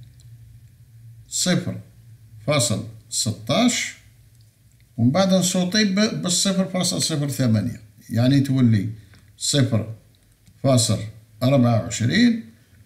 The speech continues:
ومن بعد تولي لي صفر فاصل اثنين وثلاثين. فهمتوا كيف ال-، القضية راهي تمشي؟ صح. نجو حنا بون،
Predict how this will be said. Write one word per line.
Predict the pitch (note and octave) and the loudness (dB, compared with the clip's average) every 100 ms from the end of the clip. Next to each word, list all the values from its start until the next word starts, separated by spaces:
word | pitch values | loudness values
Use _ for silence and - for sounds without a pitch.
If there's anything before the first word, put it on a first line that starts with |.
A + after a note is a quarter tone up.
| _ | _
ومن | A#2+ D3 D3 | 2 2 4
بعد | D#3 C#3+ B2 | 2 0 -2
تولي | B2+ A2+ G#2+ A2+ | 0 2 2 2
لي | F3+ B3+ - - | 2 2 -2 -12
صفر | - - F#3+ F#3 A#3+ - - - | -4 -2 0 -2 -4 -6 -14 -6
فاصل | E3+ - A3 B3+ - | -4 -2 -2 -2 -4
اثنين | - - G3+ C4+ - - | -8 0 2 2 0 -4
وثلاثين. | G3 F3+ D#3+ B2 G2 - C#2+ - - - - - - _ _ - - _ _ _ _ _ _ _ _ _ - | -2 0 2 2 2 -2 -10 -16 -20 -20 -20 -20 -20 _ _ -20 -20 _ _ _ _ _ _ _ _ _ 0
فهمتوا | A#2+ G3 F#3+ F#3 | 2 2 0 0
كيف | F#3 F3+ | 0 0
ال-، | F3 E3+ F3 F3+ F3 - - - - _ _ _ _ _ _ _ _ _ _ - _ _ | 0 -2 -2 -2 -4 -8 -12 -16 -20 _ _ _ _ _ _ _ _ _ _ -20 _ _
القضية | G#2 A2 - D#3+ E3 E3 | -6 -4 0 0 2 2
راهي | E3 E3 | 2 0
تمشي؟ | - D3 A2 - - - | 0 0 0 -2 -10 -8
صح. | - D3 A2 G2 - - - - - - _ _ _ _ - | -2 2 2 0 -4 -10 -16 -20 -20 -20 _ _ _ _ -12
نجو | E4+ C4 F3 F3+ - - - | -2 2 2 2 -2 -10 -8
حنا | - C#3 D3 D3 C#3+ C3+ | 0 2 4 4 2 2
بون، | B2 C3 G3 - - | 2 4 4 2 -4